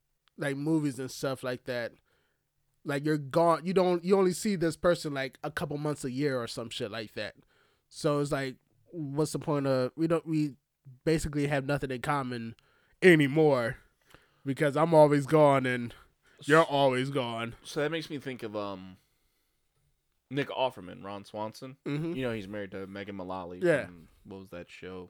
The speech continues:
Speaker 1: Uh,
Speaker 2: Was it
Speaker 1: Will
Speaker 2: Will
Speaker 1: and
Speaker 2: and
Speaker 1: Grace.
Speaker 2: Grace? Yeah. They have a rule, and I only know this 'cause I was listening to a podcast recently. Actually, Conan O'Brien's podcast is really good. You should listen to it.
Speaker 1: Okay.
Speaker 2: Uh, but they were on that podcast. They have a rule.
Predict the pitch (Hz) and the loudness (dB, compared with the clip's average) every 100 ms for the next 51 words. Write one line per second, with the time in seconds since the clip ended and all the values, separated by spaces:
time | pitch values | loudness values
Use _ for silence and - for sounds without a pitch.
0 | - 117 120 117 110 107 104 101 101 98 | -14 -12 -10 -10 -10 -12 -14 -16 -16 -16
1 | 92 92 71 - 62 - 107 104 185 175 | -16 -16 -16 -18 -18 -12 -8 0 2 2
2 | 151 139 110 - - _ - 110 80 _ | 0 -4 -6 -10 -18 _ -8 -6 -6 _
3 | _ _ _ _ _ 127 165 185 117 92 | _ _ _ _ _ 2 4 4 0 -2
4 | 117 165 117 104 120 117 107 107 101 - | -2 0 0 0 0 -2 -4 -6 -6 -8
5 | 101 92 95 - 101 104 - 123 117 95 | -8 -8 -12 -14 -12 -10 -6 -6 -4 -10
6 | 85 80 87 85 87 90 - 107 101 90 | -12 -16 -16 -16 -14 -14 -14 -14 -14 -18
7 | _ - 123 98 90 87 78 - 85 - | _ -12 -10 -10 -12 -14 -14 -14 -14 -14
8 | 71 - 82 78 64 69 50 - - - | -20 -20 -16 -14 -14 -16 -18 -20 -20 -20
9 | 71 - 117 107 107 - _ _ - 92 | -20 -12 -8 -6 -6 -8 _ _ -12 -8
10 | 90 95 110 120 98 87 131 117 90 90 | -8 -6 -4 -4 -6 -6 -6 -6 -10 -16
11 | - 64 - - 113 151 170 123 98 95 | -16 -16 -20 -8 -2 2 2 0 -4 0
12 | 156 135 101 98 | 0 0 -4 -8